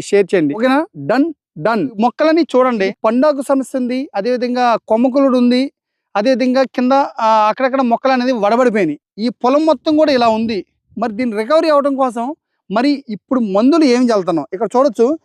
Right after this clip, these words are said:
మీకు మందు కూడా ఇప్పుడే చల్లడం జరిగిందనమాట. అయితే ఇప్పుడు దీనికి మరి సొల్యూషన్ ఏంటి? ఇప్పుడు నవంబర్ నెలలో ఉన్నాం కదా, నెక్స్ట్ డిసెంబర్ నెల ఎంటర్ కాగానే మనకి ఈ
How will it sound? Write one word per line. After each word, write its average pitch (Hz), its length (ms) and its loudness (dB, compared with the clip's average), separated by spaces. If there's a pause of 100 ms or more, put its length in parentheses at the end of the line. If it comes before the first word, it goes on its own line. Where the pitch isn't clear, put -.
(220)
మీకు 220 120 -2 (100)
మందు 254 220 2
కూడా 302 180 2
ఇప్పుడే 269 300 0
చల్లడం 240 280 0 (100)
జరిగిందనమాట. 190 440 0 (2250)
అయితే 294 180 0 (240)
ఇప్పుడు 269 240 -2
దీనికి 269 280 2 (1300)
మరి 247 180 2
సొల్యూషన్ 269 380 2 (100)
ఏంటి? 190 220 -2 (200)
ఇప్పుడు 254 300 0
నవంబర్ 285 340 2
నెలలో 269 240 0
ఉన్నాం 220 200 -6
కదా, 190 140 2 (340)
నెక్స్ట్ 233 200 -6 (120)
డిసెంబర్ 277 400 0
నెల 269 140 0 (280)
ఎంటర్ 262 260 -2
కాగానే 220 340 0 (420)
మనకి 233 260 -4 (440)
ఈ - 20 -2